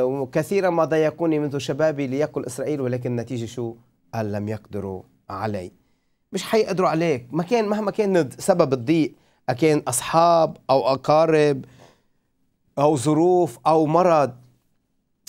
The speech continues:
الله حينجيك من الكل. أمين. حنسمع شهادات، ولكن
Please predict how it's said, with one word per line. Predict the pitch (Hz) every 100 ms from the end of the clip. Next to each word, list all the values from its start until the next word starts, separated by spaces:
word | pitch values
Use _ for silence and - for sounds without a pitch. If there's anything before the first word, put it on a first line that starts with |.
| -
الله | 127 120
حينجيك | 123 123 117 110 - 123 117
من | 107
الكل. | 98 - 98 90 _ _ _ _ _ -
أمين. | 127 139 143
حنسمع | - 165 196 170 123
شهادات، | - 123 123 120 123 - - _ 139
ولكن | 160 190 180 175